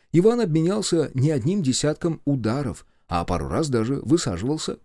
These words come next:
в Северной Америке. «Чего не появляешься?» Иван насупился и в двух словах изложил суть дела. «Зря они»,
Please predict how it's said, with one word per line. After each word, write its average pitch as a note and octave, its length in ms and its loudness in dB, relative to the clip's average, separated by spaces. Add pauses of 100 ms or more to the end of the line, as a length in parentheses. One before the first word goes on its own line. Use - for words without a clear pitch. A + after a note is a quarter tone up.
в - 80 -6
Северной A#2 420 0
Америке. F2 480 -6 (200)
«Чего E3+ 320 4
не A3+ 100 2
появляешься?» D3+ 760 2 (280)
Иван F#3 280 4
насупился G3 600 2
и F3 40 4
в A#2+ 60 0
двух E3+ 220 0
словах C#3 400 0
изложил G#2 400 0
суть A#2+ 240 0
дела. C#2+ 400 -6 (680)
«Зря F#3+ 380 2
они», F3 280 -2